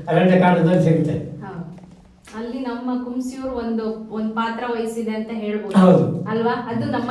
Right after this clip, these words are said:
Speaker 2: ಹೆಮ್ಮೆ.
Speaker 1: ಅದರಲ್ಲೂ ಶಿವಮೊಗ್ಗ ಜಿಲ್ಲಾ, ಶಿವಮೊಗ್ಗ ತಾಲೂಕು ಕುಂಸಿ ಗ್ರಾಮ ಇದು ಪುಣ್ಯಕ್ಷೇತ್ರ.
Speaker 2: ಪುಣ್ಯಕ್ಷೇತ್ರ. ನಮ್ ಕುಂಸಿ ನಮ್ ಹೆಮ್ಮೆ.
Speaker 1: ಹೆಮ್ಮೆ.
Speaker 2: ನ-,
Speaker 1: ಗುರುಪಾದ ಇಲ್ಲಿ ನೆಲೆಸಿಯಾನೆ.
Speaker 2: ಕಲ್ಗಳ ಮಧ್ಯೆ ದೇವ್ರು.
Speaker 1: ಹ್ಮ್.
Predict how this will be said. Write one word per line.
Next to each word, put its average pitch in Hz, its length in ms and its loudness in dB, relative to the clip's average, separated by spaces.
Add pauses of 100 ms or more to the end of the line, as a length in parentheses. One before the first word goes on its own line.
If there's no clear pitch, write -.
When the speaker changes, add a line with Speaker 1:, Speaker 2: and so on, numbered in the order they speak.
Speaker 2:
ಹೆಮ್ಮೆ. 160 240 2
Speaker 1:
ಅದರಲ್ಲೂ 202 480 8
ಶಿವಮೊಗ್ಗ 196 360 6
ಜಿಲ್ಲಾ, 190 360 6
ಶಿವಮೊಗ್ಗ 190 360 4
ತಾಲೂಕು 196 680 6 (280)
ಕುಂಸಿ 208 340 8
ಗ್ರಾಮ 185 320 6 (720)
ಇದು 233 440 6 (360)
ಪುಣ್ಯಕ್ಷೇತ್ರ. 185 680 8
Speaker 2:
ಪುಣ್ಯಕ್ಷೇತ್ರ. 208 840 0 (260)
ನಮ್ 254 300 -4
ಕುಂಸಿ 269 380 -4
ನಮ್ 233 300 -4
ಹೆಮ್ಮೆ. 214 300 0
Speaker 1:
ಹೆಮ್ಮೆ. 147 440 0
Speaker 2:
ನ-, 208 840 -6
Speaker 1:
ಗುರುಪಾದ 190 680 6 (180)
ಇಲ್ಲಿ 185 220 4
ನೆಲೆಸಿಯಾನೆ. 170 800 2 (2500)
Speaker 2:
ಕಲ್ಗಳ 240 380 -4
ಮಧ್ಯೆ 233 420 -8
ದೇವ್ರು. 214 300 -6
Speaker 1:
ಹ್ಮ್. 156 320 -14